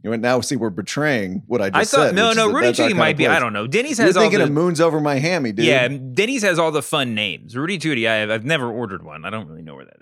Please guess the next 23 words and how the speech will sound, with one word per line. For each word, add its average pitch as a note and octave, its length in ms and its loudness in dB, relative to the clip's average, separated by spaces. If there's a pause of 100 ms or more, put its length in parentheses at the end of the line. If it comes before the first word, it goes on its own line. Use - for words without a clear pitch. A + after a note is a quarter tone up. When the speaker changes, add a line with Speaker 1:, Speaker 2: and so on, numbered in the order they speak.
Speaker 2:
is. - 160 -20 (260)
Speaker 1:
All C#3+ 120 6
right, F3 140 4
David, D#3+ 240 4
it's C#3 140 0
time E3+ 200 4
for D3+ 60 -2
the D#3 240 -2
overworked A3 680 2
Twitter G#3+ 300 2
joke F3 260 2
of F3 80 0
the D3+ 60 4
week, G#3 280 0
where A3 120 4
we F3 100 4
celebrate E3 400 2
a D3 60 0
gag D3 260 4
that D3+ 100 0
was C#3 220 0
so B3+ 180 4
obvious A#3 760 2